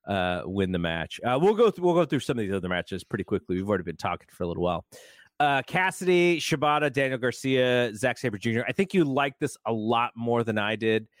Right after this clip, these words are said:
I, I will, I will say, and I'm gonna caveat this by saying, I don't often like the multi-man matches as much because the spots to me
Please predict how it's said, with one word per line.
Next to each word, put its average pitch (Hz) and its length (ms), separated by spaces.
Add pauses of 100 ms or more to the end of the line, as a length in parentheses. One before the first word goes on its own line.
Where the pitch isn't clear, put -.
(520)
I, 170 140
I 190 140
will, 196 140
I 151 140
will 180 200 (120)
say, 131 480
and 123 120
I'm 117 80
gonna 135 160
caveat 160 600
this 110 160
by 107 160
saying, 98 520 (540)
I 110 120
don't 139 300
often 123 420
like 110 460
the 104 80
multi-man 101 760
matches 92 540
as 101 220
much 98 340
because 101 460 (140)
the 117 100
spots - 800 (120)
to 135 100
me 139 760